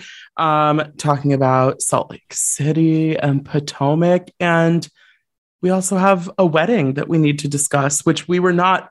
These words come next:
planning on having a wedding that we needed to discuss, but there was a surprise wedding.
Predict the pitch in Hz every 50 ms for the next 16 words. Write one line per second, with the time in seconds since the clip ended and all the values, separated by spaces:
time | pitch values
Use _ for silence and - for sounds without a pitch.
0 | _ _ - - 185 202 254 311 302 190 156 143 143 143 139 139 139 - 135 143
1 | 143 135 139 135 135 139 139 135 135 - - 139 135 131 127 131 127 127 - -
2 | - 135 - - - 135 127 135 170 165 - - - - - - _ _ _ _
3 | _ _ _ - 185 170 202 190 190 180 - - - 214 - - 190 180 185 220
4 | 247 233 - 160 143 - - - - 160 165 156